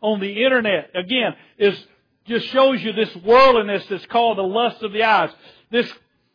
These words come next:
desire for material things, materialism. Lust of the eyes just feeds into that. Again, billions and billions of dollars spent every year to convince you and I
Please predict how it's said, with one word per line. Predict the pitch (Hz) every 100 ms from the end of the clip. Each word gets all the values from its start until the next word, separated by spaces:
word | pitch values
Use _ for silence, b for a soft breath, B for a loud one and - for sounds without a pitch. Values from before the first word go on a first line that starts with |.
| _
desire | 190 165 233 247 220 208
for | 202
material | 190 190 - 247 269 240 214 -
things, | 247 247 226 190 151
materialism. | 190 185 - 311 320 226 185 175 143 131 98 _ _ _ _ _ _ _ _ _ _ _ -
Lust | 160 175 -
of | 190
the | 196
eyes | 220 190 139
just | 156 147
feeds | - 175 170
into | 185 202
that. | 226 269 156 131
Again, | 165 247 151 b b b _ 131
billions | 196 240 240 240 226
and | 208
billions | 170 226 240 220
of | 202
dollars | 196 208 175 160
spent | - 180
every | 180 196 226
year | 214 190 175
to | _ _
convince | - 160 190 196
you | 196 208
and | 196
I | 175 160